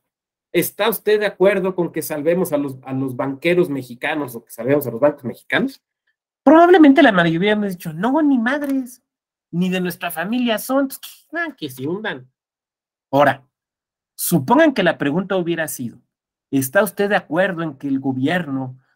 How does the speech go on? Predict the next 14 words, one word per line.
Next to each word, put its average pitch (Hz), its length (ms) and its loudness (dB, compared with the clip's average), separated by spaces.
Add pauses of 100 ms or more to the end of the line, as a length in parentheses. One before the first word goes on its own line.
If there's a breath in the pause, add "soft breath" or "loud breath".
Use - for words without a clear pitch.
(120)
respalde 147 680 0
los 147 220 -4
ahorros 165 480 0
de 135 80 -4
las 127 160 -6
mexicanas 139 580 -4
y 127 60 -8
los 123 120 -10
mexicanos?". 143 720 -4 (840)
Probablemente 202 640 4
hubiéramos 143 280 0
dicho, 127 180 -10
"Sí, 151 220 -12
no, - 100 -20